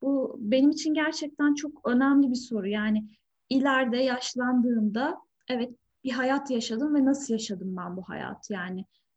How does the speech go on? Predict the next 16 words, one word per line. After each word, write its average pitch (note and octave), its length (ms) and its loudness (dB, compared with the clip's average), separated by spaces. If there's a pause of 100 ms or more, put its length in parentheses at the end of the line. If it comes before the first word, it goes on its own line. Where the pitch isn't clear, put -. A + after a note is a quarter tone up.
(300)
keyifle C#4+ 440 -2
mi F4+ 140 0
geçirdim? E4+ 600 -2 (800)
Yoksa C4+ 560 -2 (180)
sızlanarak, C4+ 920 0
şikayet B3+ 640 -6
ederek, B3+ 600 -2 (100)
işte, A3+ 420 -8 (480)
e, A3 200 -2
suçu B3+ 300 -6
hep C#4+ 200 -2
başkalarının C4 560 0
üstüne C4+ 380 -2
atarak C4 500 -6
mı A3 240 -2 (240)
geçirdim? F#3 600 -8